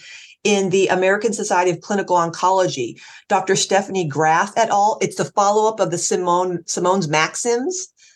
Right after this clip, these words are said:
It's Understanding Modern Medical Centers Beyond Simone, Intersectional Maxims for a New Era. And it's those famous,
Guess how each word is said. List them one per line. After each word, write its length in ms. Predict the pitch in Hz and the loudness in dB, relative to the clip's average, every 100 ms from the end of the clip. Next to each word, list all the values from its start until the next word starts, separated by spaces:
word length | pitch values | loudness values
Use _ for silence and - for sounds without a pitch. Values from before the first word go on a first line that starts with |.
| _ _ - | _ _ -6
It's 180 | 185 - | -4 0
Understanding 640 | 196 208 214 202 202 190 | 0 2 0 0 0 2
Modern 300 | 165 170 185 | 2 2 0
Medical 280 | 175 175 180 | 0 0 -2
Centers 420 | - 170 165 156 | 0 -2 0 -4
Beyond 600 | 131 190 185 180 190 190 | -2 0 2 2 2 0
Simone, 560 | 180 165 160 147 139 139 | -2 0 0 0 -2 -2
Intersectional 920 | 202 208 208 202 - 180 180 175 151 147 | -2 -2 -2 -4 -2 -4 -4 -4 -2 0
Maxims 680 | 147 165 - 143 131 131 | 0 0 -2 -2 -2 -4
for 160 | - 160 | -2 0
a 120 | 151 | 0
New 240 | 160 165 - | 2 0 0
Era. 400 | 151 147 127 147 - - - - _ _ _ | -2 0 -2 -4 -8 -18 -20 -20 _ _ _
And 240 | 185 180 175 | 2 4 2
it's 180 | 170 | 0
those 240 | - 185 - | 0 0 0
famous, 480 | 190 190 185 - | 0 2 0 -2